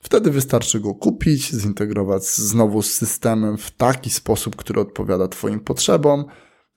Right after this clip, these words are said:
no i on wtedy działa. E, często moduły tej samej firmy mają nawet swoje migratory z jedynki do dwójki, na przykład, e, na potrzeby przeniesienia danych,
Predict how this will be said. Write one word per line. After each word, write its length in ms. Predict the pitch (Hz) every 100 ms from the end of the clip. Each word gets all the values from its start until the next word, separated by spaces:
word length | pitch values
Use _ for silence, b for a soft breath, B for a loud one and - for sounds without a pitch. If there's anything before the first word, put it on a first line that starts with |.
| -
no 140 | 254
i 100 | 208
on 80 | 180
wtedy 260 | - 123
działa. 420 | 107 107 80 - - B B B B B -
E, 200 | 110 113 -
często 380 | - 247 - 226
moduły 360 | 180 165 156
tej 180 | 151 147
samej 360 | 131 170 165 143
firmy 360 | - 156 151
mają 260 | 143 139 139
nawet 300 | 131 120 120
swoje 300 | - 127 123
migratory 840 | 123 123 127 120 131 123 123 123 120
z 60 |
jedynki 460 | 120 123 123 123 143
do 120 | 156
dwójki, 500 | 151 160 151 - -
na 140 | -
przykład, 840 | 107 - 127 127 117 117 117 - b b b b - -
e, 260 | 107 110
na 160 | 110 120
potrzeby 480 | 120 113 - 117 107
przeniesienia 600 | - 107 104 - 107 101
danych, 760 | 107 107 104 104 101 - -